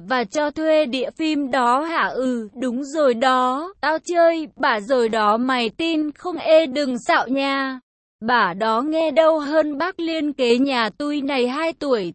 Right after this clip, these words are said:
thì phải để tao kể cho nghe. Cái hồi tao học trung cấp điện máy đó, có bữa đó bà hỏng cái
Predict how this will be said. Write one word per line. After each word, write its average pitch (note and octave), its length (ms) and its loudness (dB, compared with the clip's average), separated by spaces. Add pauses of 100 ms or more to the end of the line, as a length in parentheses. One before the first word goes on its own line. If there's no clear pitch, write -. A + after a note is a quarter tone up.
(100)
thì B3 180 -4
phải A3 260 -2
để G#3 260 -2
tao D#4+ 400 2
kể C4+ 220 6
cho D4 280 -2
nghe. D#4 420 0 (100)
Cái B3 280 -2
hồi C4+ 360 0
tao D#4+ 240 2
học D4 220 -2 (140)
trung D#4+ 220 -2
cấp G4 200 -4
điện D4 300 0
máy C4 300 0
đó, B3 420 0 (120)
có A3+ 200 2
bữa A3+ 300 -2
đó A3 320 2
bà G#3+ 260 4
hỏng G3+ 400 -4
cái A#3 140 -2